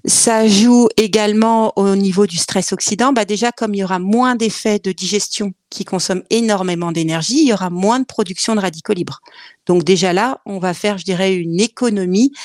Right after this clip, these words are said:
d'apport en radicaux libres. Et en même temps, on a, on sait que le jeûne intermittent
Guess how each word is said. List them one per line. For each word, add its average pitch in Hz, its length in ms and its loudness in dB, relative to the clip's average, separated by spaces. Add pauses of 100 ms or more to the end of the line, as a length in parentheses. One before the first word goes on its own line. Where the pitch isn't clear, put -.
(280)
d'apport 220 680 -2
en 202 100 2
radicaux 185 400 -4
libres. 160 360 -8 (1500)
Et 220 160 2
en 196 100 0
même 160 240 -4
temps, 254 420 0
on 220 200 -2
a, 185 140 -2 (180)
on 165 540 2
sait 233 320 4
que - 180 0
le 208 200 4
jeûne 185 180 0
intermittent 165 500 -4